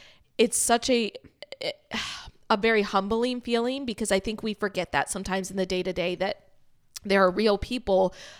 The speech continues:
following us and listening to what we say and watching what we do and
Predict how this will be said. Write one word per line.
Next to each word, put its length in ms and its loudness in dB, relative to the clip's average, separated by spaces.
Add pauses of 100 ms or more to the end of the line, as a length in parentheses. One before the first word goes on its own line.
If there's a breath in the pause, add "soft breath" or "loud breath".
(180 loud breath)
following 380 8
us 180 2
and 140 -4
listening 460 2
to 280 0
what 260 4
we 120 -2
say 440 2
and 140 2
watching 420 4
what 180 0
we 100 -4
do 320 2
and 280 0